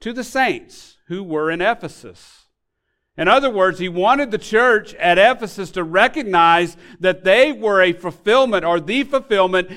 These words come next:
of Jesus' promise to sanctify future disciples through the, the apostles' word.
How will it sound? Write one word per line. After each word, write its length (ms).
of 200
Jesus' 580
promise 480
to 100
sanctify 720
future 380
disciples 760
through 500
the, 280
the 120
apostles' 560
word. 480